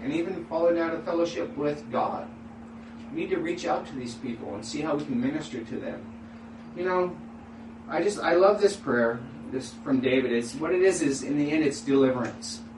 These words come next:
King David had been delivered from God from his own prison. Not only from that cave, as he did get delivered from that, but he also got delivered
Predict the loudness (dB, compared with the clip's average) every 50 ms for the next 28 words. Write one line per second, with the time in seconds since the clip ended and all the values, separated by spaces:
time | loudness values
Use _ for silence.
0 | -16 -16 -16 -16 -16 -16 -16 -16 -10 -6 -6 -2 0 0 2 2 2 0 0 0
1 | 0 2 2 2 2 2 2 2 4 4 4 4 2 0 0 0 0 -2 0 4
2 | 6 6 6 6 4 0 -2 -2 2 4 4 4 4 0 -2 -2 0 0 0 0
3 | -2 -4 -6 -6 -4 -4 -6 -8 -10 -12 -14 -14 -14 -14 -14 -14 -14 -14 -14 -14
4 | -16 -16 -16 -16 -16 -16 -16 -16 -6 0 4 4 6 6 4 2 2 0 2 2
5 | 4 4 4 4 4 0 -2 0 2 4 4 4 4 2 0 0 0 2 2 2
6 | 2 2 2 0 2 4 4 2 4 2 0 -2 -2 0 2 4 4 4 2 0
7 | 0 -4 -8 -8 -2 2 2 4 4 4 2 2 0 0 2 4 4 2 2 0
8 | -4 -10 -14 -16 -8 -2 2 4 6 6 6 6 4 4 2 0 0